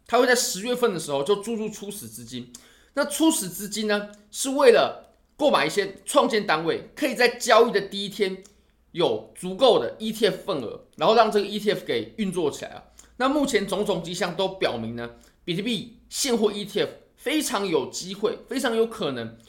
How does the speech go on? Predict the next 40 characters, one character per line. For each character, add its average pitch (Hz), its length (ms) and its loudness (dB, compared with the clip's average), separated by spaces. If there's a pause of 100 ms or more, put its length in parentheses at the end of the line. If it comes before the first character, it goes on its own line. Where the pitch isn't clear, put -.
(140)
就 262 140 -4
在 226 120 4
接 226 200 -4
下 226 80 0
来 190 80 4
的 180 80 -4
几 - 180 -12
个 139 80 -2
月 160 160 -4
内 151 140 -6
通 135 240 -14
过。 135 320 -16 (240)
那 226 100 -2
我 226 60 0
们 190 100 -2
来 185 40 -6
看 233 120 0
一 233 40 -2
下 220 160 6
比 - 140 -6
特 147 60 -10
币 208 100 -4
目 220 160 -2
前 160 140 -10
的 131 60 -10
涨 107 260 -10
幅， - 80 -20 (280)
哇， 143 120 -4
你 139 60 -6
可 165 80 -4
以 - 20 -4
看 170 140 -6
到 147 160 0
是 156 180 -6 (680)
大 165 140 4
暴 156 180 4
涨， - 220 -12 (380)
大 135 120 2
暴 117 120 -2
涨。 - 160 -16